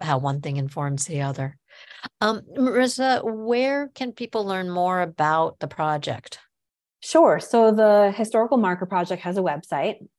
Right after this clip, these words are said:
Speaker 2: It's borscht belt historical marker project dot org, but a little catchier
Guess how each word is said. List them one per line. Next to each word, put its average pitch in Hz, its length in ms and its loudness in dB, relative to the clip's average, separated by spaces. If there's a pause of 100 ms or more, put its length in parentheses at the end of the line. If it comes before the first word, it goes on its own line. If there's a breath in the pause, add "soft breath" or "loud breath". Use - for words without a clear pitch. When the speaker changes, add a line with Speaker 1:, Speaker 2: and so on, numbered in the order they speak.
Speaker 2:
It's 170 400 -6 (100)
borscht 170 460 -2
belt 165 320 2
historical 165 640 -4
marker 160 420 -6
project 156 540 -6
dot 165 260 -4
org, 151 420 -4 (400 soft breath)
but 214 140 2
a 214 60 6
little 214 300 6
catchier 185 720 -2